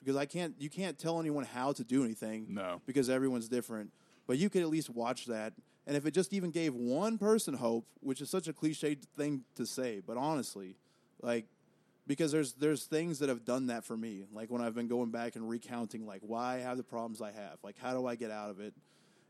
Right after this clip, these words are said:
Speaker 1: And I've l-, just, I've, like, for the first time ever, I've been actually, like,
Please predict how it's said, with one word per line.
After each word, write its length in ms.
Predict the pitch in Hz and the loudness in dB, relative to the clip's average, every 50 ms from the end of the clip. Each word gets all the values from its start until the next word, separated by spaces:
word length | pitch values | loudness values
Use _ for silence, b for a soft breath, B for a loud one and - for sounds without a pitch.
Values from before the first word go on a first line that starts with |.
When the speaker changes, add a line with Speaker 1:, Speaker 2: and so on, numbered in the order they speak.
| b | b
Speaker 1:
And 120 | - 117 117 | -6 -2 -2
I've 200 | 117 113 107 117 120 | -2 -2 -4 -6 -8
l-, 80 | 117 | -6
just, 260 | 113 127 123 110 - - - | -4 -2 -2 -2 -2 -4 -4
I've, 220 | 117 120 120 110 | -2 -2 -2 0
like, 220 | 117 113 113 113 - | 0 -2 -4 -4 -6
for 180 | - - 131 | -4 -2 0
the 80 | 123 113 | 0 0
first 280 | - - 127 120 - - | 0 2 0 0 0 0
time 160 | 135 127 123 | -2 0 0
ever, 200 | 120 113 120 117 | 0 0 0 0
I've 120 | 113 107 | 0 0
been 100 | 117 113 | -2 -4
actually, 360 | 117 120 117 - - 127 117 | -4 -4 -6 -4 -2 -2 -2
like, 300 | 113 113 110 110 - - | 0 0 -2 -4 -6 -10